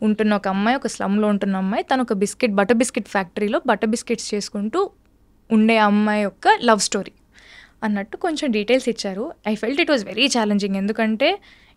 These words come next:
ఎంత కాదన్నా ఒక అర్బన్ సెటప్‌లో పెరిగిన అమ్మాయిని సడన్గా మేల్కి ఒక ఫ్లిప్ వచ్చింది, which is like, అది కొంచెం రూరల్ బ్యాక్‌డ్రాప్ మేల్. తెలంగాణ తెలుగు మాట్లాడతాం కాబట్టి that was comparatively easy. ఇక్కడ అసలు స్లాంగే వేరు, తమిళే రాదంటే మళ్ళీ తమిళ్లో స్లాంగ్ నాకు.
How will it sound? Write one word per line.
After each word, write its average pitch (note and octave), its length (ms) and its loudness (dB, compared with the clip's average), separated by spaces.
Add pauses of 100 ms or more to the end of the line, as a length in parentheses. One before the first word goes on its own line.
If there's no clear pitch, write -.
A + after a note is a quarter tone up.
(100)
ఎంత G3 160 0
కాదన్నా C4 320 6
ఒక E4 100 4
అర్బన్ C4 420 10
సెటప్‌లో C#4+ 420 6
పెరిగిన B3 340 6
అమ్మాయిని G#3 600 4 (340)
సడన్గా C4+ 440 6
మేల్కి C#4+ 600 6
ఒక C#4 160 6
ఫ్లిప్ - 320 4
వచ్చింది, G3+ 380 2 (120)
which B3 140 0
is A#3+ 160 2
like, G3+ 300 -4 (520)
అది C4+ 140 10
కొంచెం C4+ 320 6
రూరల్ A#3+ 500 6
బ్యాక్‌డ్రాప్ G3 440 2
మేల్. G3 220 -2 (280)
తెలంగాణ A#3 400 6
తెలుగు A3 260 4
మాట్లాడతాం G#3 500 -2
కాబట్టి G3 460 -6 (360)
that C4+ 160 2
was C#4+ 180 -2
comparatively A3 640 -2
easy. F#3 160 -6 (580)
ఇక్కడ C#4+ 360 -2 (640)
అసలు G#3 260 -6
స్లాంగే A#3 640 2
వేరు, C4+ 160 0
తమిళే B3 440 4
రాదంటే D4 420 6
మళ్ళీ D4+ 200 -2
తమిళ్లో C4 400 2
స్లాంగ్ A#3 420 2
నాకు. G3 300 -6